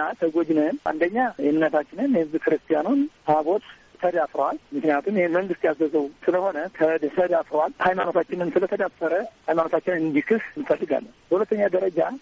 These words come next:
እኛ ተጎጂ ነን። ልጆቻችንን ተቀጥፈውብናል። የነገ አገር ተረካቢ የሚሆኑትን ስለተቀዘፉብን ይህን መንግስት እንዲጠየቅልን እንፈልጋለን። በሶስተኛ ደረጃ ለወደፊት እንደዚህ አይነት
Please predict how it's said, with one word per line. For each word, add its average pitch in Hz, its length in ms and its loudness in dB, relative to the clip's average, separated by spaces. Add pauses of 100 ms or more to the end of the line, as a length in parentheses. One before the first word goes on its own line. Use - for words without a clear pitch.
(140)
እኛ 175 180 0 (160)
ተጎጂ 175 320 0
ነን። 220 160 2 (120)
ልጆቻችንን 196 580 -2
ተቀጥፈውብናል። 190 760 0 (220)
የነገ 180 220 0 (220)
አገር 165 360 0
ተረካቢ 190 460 0 (340)
የሚሆኑትን 196 640 0
ስለተቀዘፉብን 214 1080 0 (180)
ይህን 196 260 0 (240)
መንግስት 190 420 0 (300)
እንዲጠየቅልን 156 840 0
እንፈልጋለን። 160 580 -2 (240)
በሶስተኛ 202 480 0 (100)
ደረጃ 226 260 0 (380)
ለወደፊት 240 520 2 (220)
እንደዚህ 220 340 2
አይነት 196 240 -4